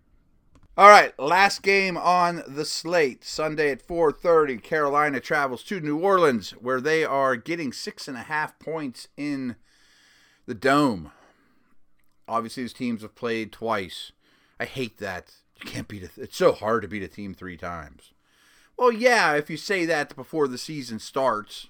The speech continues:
and they're pretty equal teams, but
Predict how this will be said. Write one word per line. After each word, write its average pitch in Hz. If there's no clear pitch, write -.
and 110
they're 110
pretty 120
equal 110
teams, 117
but 131